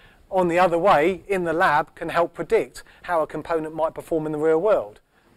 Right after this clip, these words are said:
So I do my evaluation in the lab, my recommender system, and hopefully if I've done it well, then it will predict it will work like this in the real world. But that's a challenge for us. What about the eva-, the relationship between evaluation criteria and the evaluation measures?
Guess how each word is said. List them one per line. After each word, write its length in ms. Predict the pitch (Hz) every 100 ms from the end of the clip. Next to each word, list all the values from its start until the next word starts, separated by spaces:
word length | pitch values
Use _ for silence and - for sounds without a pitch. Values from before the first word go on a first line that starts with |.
| _
So 160 | - 147
I 80 |
do 140 | 147 190
my 160 | 156
evaluation 540 | 147 160 151 151 143 151
in 80 | 135
the 60 |
lab, 240 | 143 160 139
my 180 | 143
recommender 500 | 139 147 147 165 170
system, 420 | 139 151 - 190 180 - -
and 140 | 156
hopefully 320 | 147 202 - 147
if 100 | 147
I've 160 | 139
done 160 | 170 151
it 100 | 160
well, 400 | 185 151 165 196 - -
then 120 | 160
it 100 | 180
will 120 | 165
predict 520 | 143 170 226 165 160
it 140 | 160 147
will 80 | 127
work 280 | 147 160
like 160 | 135 147
this 260 | 170 131 -
in 60 |
the 80 | 143
real 220 | 131 135
world. 400 | 139 180 117 98 _ _ _ -
But 260 | 175 160 -
that's 220 | - -
a 40 | 170
challenge 440 | - 196 196 170
for 140 | -
us. 280 | 113 - - _ _ -
What 160 | - 220
about 280 | 208 208 196
the 160 | 185
eva-, 260 | 190 185 175
the 180 | 165 185
relationship 640 | 175 202 208 202 - 175
between 280 | 151 - 165
evaluation 720 | 151 175 170 175 190 - 180
criteria 600 | - 170 156 202 202 175
and 80 | 139
the 60 | 139
evaluation 540 | 160 160 160 160 165
measures? 540 | 180 196 139 107 -